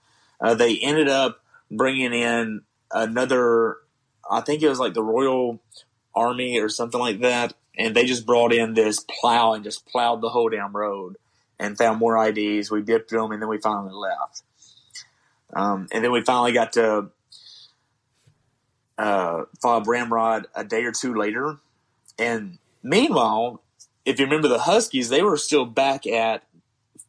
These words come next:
Fob Terminator just hanging out. Well, they didn't have anything to do because this was just, like, this small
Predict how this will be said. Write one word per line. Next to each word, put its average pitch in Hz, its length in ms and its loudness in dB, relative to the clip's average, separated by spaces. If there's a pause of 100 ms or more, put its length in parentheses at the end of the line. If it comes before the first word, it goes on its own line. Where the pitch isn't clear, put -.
(100)
Fob 127 220 0
Terminator 127 560 -4
just 117 200 -10
hanging 131 200 -6
out. 127 380 -2 (480)
Well, 123 380 2 (120)
they 151 200 2
didn't 147 380 -2
have 135 360 -2
anything 180 380 -2
to 143 60 -2
do 139 160 0
because 120 300 -2
this 180 220 0
was 165 140 -2
just, 147 220 -2
like, 131 220 -4
this 120 340 -2 (280)
small 147 800 2